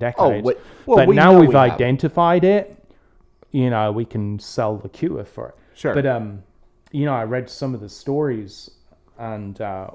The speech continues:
Speaker 2: one, one of the first ones I read, and I actually read this one twice on three links. And this, um, lady said, "My sister is a Karen in recovery. Uh, we had to have a Karen intervention with her a few months ago."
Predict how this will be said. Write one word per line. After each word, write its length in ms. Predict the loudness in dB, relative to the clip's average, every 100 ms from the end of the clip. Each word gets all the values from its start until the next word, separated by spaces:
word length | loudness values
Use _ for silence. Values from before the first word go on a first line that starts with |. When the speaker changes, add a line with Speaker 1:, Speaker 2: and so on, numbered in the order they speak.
| _
Speaker 2:
one, 360 | -12 -4 -2 -2 -6 -4
one 160 | -2 -2
of 80 |
the 80 | -6 -12 -4
first 320 | -2 -4 -4
ones 260 | -4 -4 -4
I 120 | -6
read, 360 | -6 -8 -10 -10
and 220 | -10 -10
I 240 | -8 -6
actually 240 | -6 -8 -8
read 240 | -8 -8
this 220 | -12 -10
one 220 | -8 -8
twice 600 | -12 -6 -2 -2 -4 -12 -14
on 200 | -14 -16
three 280 | -14 -12 -10
links. 680 | -10 -12 -14 -20 _ _ _ _ _ _ _ _ _ -10
And 240 | -10 -8
this, 320 | -12 -16 -20 -16
um, 300 | -12 -12 -12
lady 320 | -8 -8 -8
said, 320 | -12 -12 -12
"My 200 | -8 -8
sister 600 | -8 -10 -10 -10 -8 -8 -8
is 140 | -10
a 60 | -14
Karen 600 | -14 -6 -4 -2 -6 -8
in 160 | -10
recovery. 760 | -12 -12 -8 -8 -8 -16 -18 -20 _ _ _ _ _ _ _ _ _ _ _ _ -10
Uh, 300 | -6 -6 -6
we 140 | -6 -6
had 260 | -6 -8
to 120 | -8
have 280 | -10 -8 -8
a 60 | -10
Karen 680 | -14 -12 -8 -6 -6 -10 -10
intervention 880 | -10 -10 -10 -8 -8 -8 -12 -16 -16
with 140 | -16 -14
her 200 | -12 -12
a 60 |
few 200 | -12 -10
months 380 | -10 -10 -12 -18
ago." 380 | -16 -12 -12 -14